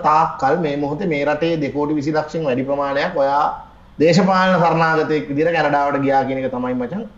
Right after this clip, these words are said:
මමත් මේ වෙනකන් දැනගෙන හිටියේ. ඇත්ත කතාව. හරි දැන් ඒක තමයි. හරි. එතකොට ඔයා එච්චර ලොකු සමාජ ප්‍රාග්ධනයක් අතහැරලා.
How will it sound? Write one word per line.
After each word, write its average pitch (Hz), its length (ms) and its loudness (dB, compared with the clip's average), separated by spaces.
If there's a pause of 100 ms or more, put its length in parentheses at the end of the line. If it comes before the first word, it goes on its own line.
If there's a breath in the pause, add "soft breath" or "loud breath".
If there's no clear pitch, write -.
(140)
මමත් 196 300 4
මේ 170 160 4
වෙනකන් 156 320 2 (220)
දැනගෙන 135 320 0
හිටියේ. 98 380 -4 (140)
ඇත්ත - 180 -4
කතාව. - 400 -10 (440)
හරි 147 140 -2
දැන් 139 160 0 (540 loud breath)
ඒක 117 160 -8
තමයි. 160 240 0 (280)
හරි. 202 180 -2
එතකොට 165 280 0 (720 loud breath)
ඔයා 185 300 4
එච්චර 214 240 0
ලොකු 190 200 0
සමාජ 156 400 2
ප්‍රාග්ධනයක් 165 680 0
අතහැරලා. 107 440 -4